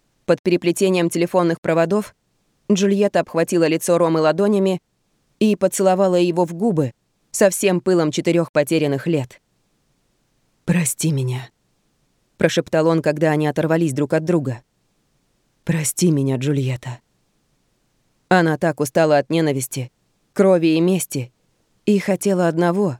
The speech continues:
вот этого. Обняв его,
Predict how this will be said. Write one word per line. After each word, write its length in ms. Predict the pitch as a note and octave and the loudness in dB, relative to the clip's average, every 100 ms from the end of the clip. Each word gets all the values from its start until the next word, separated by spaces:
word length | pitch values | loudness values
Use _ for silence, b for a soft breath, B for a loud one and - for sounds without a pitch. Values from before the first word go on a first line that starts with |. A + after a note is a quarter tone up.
| _ _ _ _ _ _ - | _ _ _ _ _ _ -4
вот 300 | F3 F3 E3 | 0 2 2
этого. 420 | G3 F#3 C#3 B2 - _ _ _ _ _ _ _ _ _ - | -2 -2 -6 -8 -14 _ _ _ _ _ _ _ _ _ 0
Обняв 400 | E3+ D3+ E3+ F3+ | 2 2 0 -2
его, 340 | D#3 C3+ B2 | -2 -2 -4